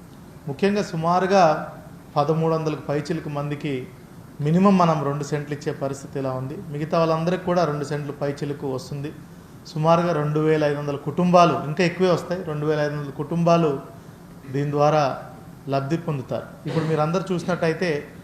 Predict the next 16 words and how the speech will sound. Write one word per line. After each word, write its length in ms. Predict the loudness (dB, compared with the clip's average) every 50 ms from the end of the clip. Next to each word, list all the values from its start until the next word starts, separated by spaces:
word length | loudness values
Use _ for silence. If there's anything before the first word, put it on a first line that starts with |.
| -20 -20 -14 -8 -8
అక్కడ 300 | -6 -2 2 4 6 8 8 6 4 0 -4 -8 -10 -6 -4
చెట్టిపల్లిలో 800 | -4 -2 -2 -2 0 2 2 2 4 4 4 4 4 2 -2 -8 -12 -16 -18 -18 -18 -20 -20 -20 -16 -10 -10
ఇప్పుడు 440 | -10 -4 2 4 6 6 6 6 4 -2 -8 -10 -6 -2
మార్కెట్ 440 | 0 0 0 0 0 -2 -2 0
వాల్యూ 340 | 2 2 2 2 2 0 -2 -2 -4 -6 -12 -16 -18 -16
స్క్వేర్ 320 | -10 -4 0 2 4 4 4
యార్డ్‌కి 680 | 4 4 4 4 4 2 0 2 2 2 2 0 -4 -8 -10 -8
ఇరవై 220 | -4 0 2 2 4
వేల 140 | 2 2
లెక్కన, 400 | 2 0 0 -2 -2 -2 -4 -4 -6 -6 -6
ఇరవై 220 | -2 0 2 2 2
వేల 120 | 2 0 -2 -4
చొప్పున 200 | -4 -2 0 0
ఉంది. 280 | 2 0 0 -2 -4 -4 -6 -6 -10 -12 -14 -18 -18 -18 -18 -18 -12 -4 0
దాని 220 | 2 4 4 4 2
లెక్కన 260 | 0 0 2 0